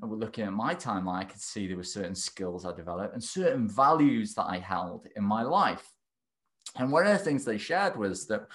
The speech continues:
when it came to personal values and what you stand for, what you represent, your life is a representation of that. How your life is today is a representation of what you value.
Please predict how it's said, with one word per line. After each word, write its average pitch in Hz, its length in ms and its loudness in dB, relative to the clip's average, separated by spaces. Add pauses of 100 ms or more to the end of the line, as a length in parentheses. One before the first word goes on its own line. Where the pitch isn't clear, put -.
(200)
when 127 140 2
it 120 80 -2
came 202 300 2
to 151 120 -10
personal 143 600 2
values 107 640 2
and 98 120 -4
what 117 180 -4
you 104 80 -6
stand 104 440 -2
for, 104 180 -4
what 98 220 -6
you 95 80 -8
represent, 101 720 -4 (640)
your 117 140 0
life 165 460 2
is 113 180 -2
a 113 80 -2
representation 104 1160 -2
of 87 160 -6
that. 80 260 -4
How 117 240 -2
your 104 160 0
life 101 320 -2
is 98 140 -12
today 131 340 0
is 101 120 -2
a 95 40 -4
representation 92 1040 -6
of 87 100 -16
what 87 180 -12
you 95 140 -12
value. 147 480 4